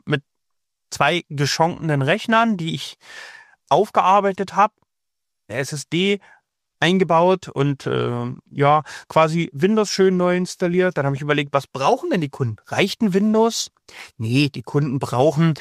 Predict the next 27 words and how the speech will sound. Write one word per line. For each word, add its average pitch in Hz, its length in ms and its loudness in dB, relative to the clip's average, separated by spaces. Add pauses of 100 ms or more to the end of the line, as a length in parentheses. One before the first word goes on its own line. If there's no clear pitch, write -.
(260)
was - 260 -2
zum 120 200 -2
Schreiben, 180 640 0
die 131 100 -2
wollen 123 160 -2
P-D-F-Dokumente 175 960 0
öffnen. 170 480 0
Ich 143 140 -6
hab 151 160 0
also 131 320 -2
ein - 120 -20
Softwarepaket 196 800 0 (160)
quasi 160 360 0
installiert, 160 680 0
so 170 220 0
dass 196 160 4
die 147 120 -2
Leute 143 360 2 (260)
den 113 140 -2
Rechner 160 460 -2
mitnehmen 214 460 0
können, 190 240 2
zu 165 140 -8
Hause 135 260 2
anschließen, 165 460 -2
hochfahren, 139 460 0
geht. 123 380 -4